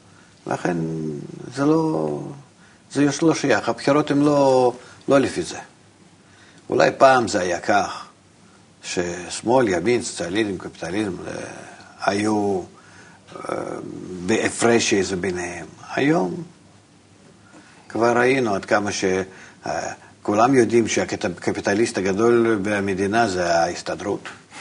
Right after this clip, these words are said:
מחזיק כל כך הרבה בידיים שלו. אין בזה... שלטון זה שלטון.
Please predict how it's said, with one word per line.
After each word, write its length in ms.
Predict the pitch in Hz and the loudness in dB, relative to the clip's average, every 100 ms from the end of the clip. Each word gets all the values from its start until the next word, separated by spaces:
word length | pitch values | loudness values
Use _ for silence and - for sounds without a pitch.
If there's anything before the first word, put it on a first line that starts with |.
| - - - - - - - 95 90 95 82 | -14 -14 -18 -20 -20 -20 -14 -12 -8 -8 -4
מחזיק 320 | 95 90 101 | -4 -2 -4
כל 160 | - 95 | -2 -2
כך 220 | 101 98 | -2 -2
הרבה 220 | 101 95 | -2 0
בידיים 460 | 92 98 92 92 95 | 0 0 0 -2 -2
שלו. 320 | - 90 85 - - - _ _ _ _ _ _ _ - _ _ - _ _ _ _ - _ _ _ _ _ _ - - | -8 -8 -8 -12 -20 -20 _ _ _ _ _ _ _ -20 _ _ -20 _ _ _ _ -20 _ _ _ _ _ _ -20 -14
אין 240 | - 151 185 | -4 -2 0
בזה... 500 | 180 123 113 107 98 95 92 90 92 92 - - - - | 2 4 4 2 0 0 -2 -4 -8 -12 -16 -18 -16 -10
שלטון 440 | - 135 170 185 | -4 0 2 2
זה 140 | 160 | 0
שלטון. 380 | 147 135 - - | -2 -4 -6 -8